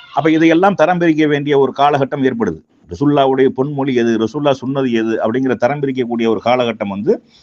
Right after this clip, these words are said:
அப்பதான் ஹதீஸ் வடிவத்துல, அது நூல் வடிவத்துல வந்து ஹதீஸ்கள் துவக்கப்படுது. அது அறிவிப்பாளர்களை வந்து சரியான முறையில எடை போட்டு, அவர்கள் காலங்கள், அவர்கள் வாழ்ந்தவர்களா, சந்தித்தவர்களா, நல்லவர்களா, மனநம் சக்தி உடையவர்களா, நம்பகமானவர்களா, நேர்மையானவர்களா,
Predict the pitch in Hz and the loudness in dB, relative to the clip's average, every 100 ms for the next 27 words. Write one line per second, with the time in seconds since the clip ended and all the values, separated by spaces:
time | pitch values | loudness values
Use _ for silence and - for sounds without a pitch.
0 | - - 131 151 196 160 147 190 170 160 | -20 -6 -2 0 0 0 2 2 2 0
1 | 147 160 156 147 - 107 113 190 175 151 | 4 4 2 0 -4 -2 2 4 4 4
2 | 156 139 135 127 175 139 165 156 170 175 | 2 2 0 -2 -2 0 2 2 0 2
3 | 170 156 123 101 78 _ _ _ _ - | 2 2 2 0 -2 _ _ _ _ -4
4 | 131 139 131 147 139 127 127 120 123 117 | 2 4 4 2 2 2 2 2 2 2
5 | 117 117 117 120 123 120 113 110 107 107 | 0 0 0 0 0 0 0 0 0 0
6 | 113 107 92 107 113 - - 113 107 104 | 2 0 0 0 0 -2 -2 0 2 2
7 | 98 113 120 117 107 110 110 107 101 113 | 2 0 0 0 0 0 0 0 0 0
8 | 123 113 107 104 107 110 110 127 131 113 | 0 -2 -2 0 0 -2 -4 -4 -4 -2
9 | 104 98 104 107 _ _ - - 104 139 | -2 0 0 -2 _ _ -18 -6 -2 2
10 | 123 107 104 104 107 107 139 139 127 113 | 2 2 2 2 2 0 0 -4 -6 -4
11 | 107 107 104 95 104 110 113 _ - 107 | -2 2 0 0 2 0 0 _ -6 -2
12 | 120 139 131 117 113 104 98 113 110 127 | -2 0 0 2 2 0 0 0 0 0
13 | 135 120 110 107 101 95 104 | 0 0 0 0 0 0 0